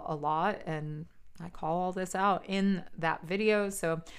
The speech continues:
do subscribe to, uh, the YouTube. I have a lot more on the way, and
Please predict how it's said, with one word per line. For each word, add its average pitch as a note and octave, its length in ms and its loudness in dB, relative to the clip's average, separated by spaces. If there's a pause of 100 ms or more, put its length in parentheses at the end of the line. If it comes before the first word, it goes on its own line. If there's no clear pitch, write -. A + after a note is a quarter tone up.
(200)
do C#4 180 0
subscribe G#3 680 4
to, G3+ 480 0
uh, D#3 400 0
the E3+ 80 -8
YouTube. F#3 480 -4
I E3 60 4
have D#3 120 2
a D#3+ 40 -2
lot D#3+ 200 2
more E3+ 300 0
on E3 160 0
the D#3+ 80 -2
way, E3+ 420 4
and D#3+ 560 -2